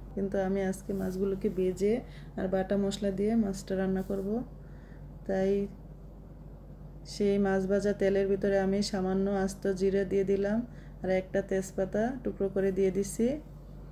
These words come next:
দিয়ে একটু নেড়েচেড়ে এখানে এক কাপের মতো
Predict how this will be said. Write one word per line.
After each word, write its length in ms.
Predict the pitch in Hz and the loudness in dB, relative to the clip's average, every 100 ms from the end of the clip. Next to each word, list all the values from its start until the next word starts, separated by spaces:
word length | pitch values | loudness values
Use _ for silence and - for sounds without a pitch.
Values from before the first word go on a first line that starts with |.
| - - | -14 -6
দিয়ে 180 | 180 196 202 | 2 6 6
একটু 200 | 208 208 | 4 2
নেড়েচেড়ে 500 | 196 190 196 202 202 | 4 4 4 4 4
এখানে 260 | 196 202 196 190 | 2 0 0 0
এক 80 | 190 | 0
কাপের 280 | 196 196 190 | -2 0 0
মতো 200 | 196 196 | 0 0